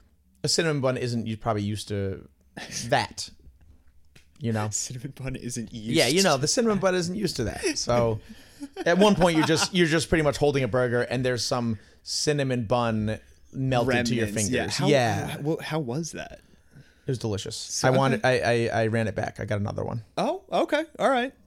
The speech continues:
Speaker 2: S-, all right. Sweet and savory, maybe. Maybe that kind of vibe.
Speaker 1: Your boy loves the sweet and savory combos.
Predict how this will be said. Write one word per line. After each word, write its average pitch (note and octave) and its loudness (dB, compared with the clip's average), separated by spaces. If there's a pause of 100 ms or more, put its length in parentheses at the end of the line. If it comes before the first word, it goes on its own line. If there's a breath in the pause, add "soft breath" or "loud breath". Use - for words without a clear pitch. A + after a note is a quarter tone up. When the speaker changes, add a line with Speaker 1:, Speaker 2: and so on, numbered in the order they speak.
(120)
Speaker 2:
S-, - -8
all D#3+ -2
right. A3+ 2
Sweet A3+ -4
and B3 -2
savory, G3 2
maybe. G3 0
Maybe C#3 0
that C3 0
kind B2 -2
of A#2 -6
vibe. G#2 -2 (540 loud breath)
Speaker 1:
Your B2 -6
boy G#2+ 2
loves G#2 2
the G#2 -4
sweet - -6
and - -8
savory - -10
combos. - -8